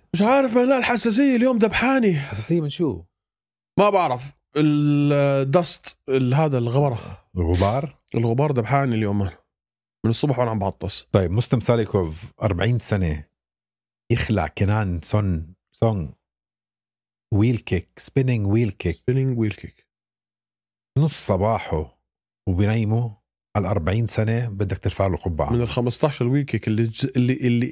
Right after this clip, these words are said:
Speaker 1: اللي تسجلوا في تاريخ اليو اف سي، ساليكوف عنده اثنين.
Speaker 2: آه.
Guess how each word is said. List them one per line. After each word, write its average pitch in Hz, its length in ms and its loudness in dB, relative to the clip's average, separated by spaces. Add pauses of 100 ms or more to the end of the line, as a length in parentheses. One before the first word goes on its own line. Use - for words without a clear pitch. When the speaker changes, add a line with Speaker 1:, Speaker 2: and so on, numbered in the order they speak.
Speaker 1:
اللي 120 180 2
تسجلوا 139 480 0
في 123 120 -2
تاريخ 139 380 2
اليو 139 240 2
اف 123 100 -4
سي، 143 320 2 (760)
ساليكوف 135 300 0
عنده 120 200 0
اثنين. 95 220 -4 (760)
Speaker 2:
آه. 80 180 -2